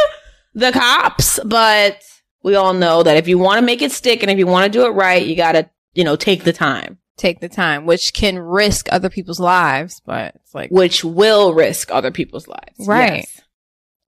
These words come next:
Speaker 1: Barely two weeks later, on January tenth, nineteen seventy-seven,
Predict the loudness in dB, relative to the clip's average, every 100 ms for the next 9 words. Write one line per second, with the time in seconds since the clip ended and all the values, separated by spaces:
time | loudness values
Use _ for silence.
0 | _ -4 -2 0 0 -2 0 4 6 4
1 | 0 -4 0 2 2 2 2 0 0 0
2 | 2 0 -2 -2 -2 -2 -6 -6 -2 -2
3 | -4 -8 -4 -4 -4 -8 -6 -4 0 0
4 | 0